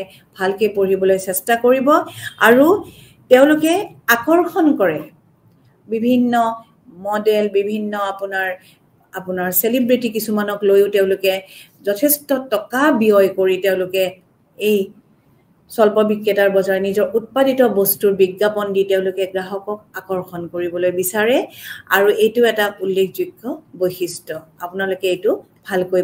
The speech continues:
পঢ়িবলৈ চেষ্টা কৰিব। আৰু এইবোৰ বৈশিষ্ট্য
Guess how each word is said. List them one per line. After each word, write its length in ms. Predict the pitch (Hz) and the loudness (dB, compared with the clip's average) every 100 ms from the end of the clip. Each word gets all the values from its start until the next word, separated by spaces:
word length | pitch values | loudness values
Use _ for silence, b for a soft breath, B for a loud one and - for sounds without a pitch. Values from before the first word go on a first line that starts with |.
| 180 | -2
পঢ়িবলৈ 440 | 175 175 175 247 311 - - | -6 -4 -2 -2 -4 -10 -12
চেষ্টা 300 | 196 - 190 175 | -8 -6 -4 -4
কৰিব। 240 | 170 165 160 156 - B B | -4 -6 -6 -10 -14 B B
আৰু 120 | 185 202 202 | -2 0 4
এইবোৰ 260 | 247 254 285 226 | 4 4 4 4
বৈশিষ্ট্য 440 | 208 220 220 - | 4 2 -6 -4